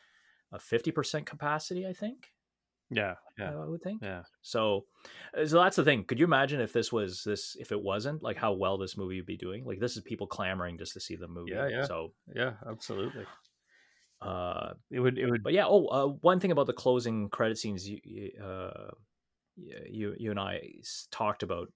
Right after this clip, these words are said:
Speaker 1: which was, this is the way the Sharon Carter should have happened, which was the, at the end, uh, end of the credits, you see, um, a s-,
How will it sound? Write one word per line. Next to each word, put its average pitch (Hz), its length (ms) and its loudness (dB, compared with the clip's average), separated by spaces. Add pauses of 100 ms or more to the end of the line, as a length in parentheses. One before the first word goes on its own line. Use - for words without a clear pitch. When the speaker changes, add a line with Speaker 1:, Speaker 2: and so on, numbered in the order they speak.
(140)
Speaker 1:
which 104 200 -6
was, 90 220 0 (320)
this 165 200 6
is 170 100 0
the 156 80 6
way 113 240 6
the 98 120 0
Sharon 104 420 2
Carter 95 600 2 (520)
should - 320 -2
have 110 160 0
happened, 123 500 4
which 113 240 2
was 98 300 2 (480)
the, 107 320 -2 (200)
at 127 200 0
the 123 240 -6
end, 143 260 6
uh, 123 40 10 (100)
end 101 200 0
of 92 120 -2
the 95 80 -4
credits, - 560 -8 (100)
you 104 160 -2
see, 98 720 -2 (420)
um, 90 720 -4 (600)
a 104 40 -8
s-, - 260 -6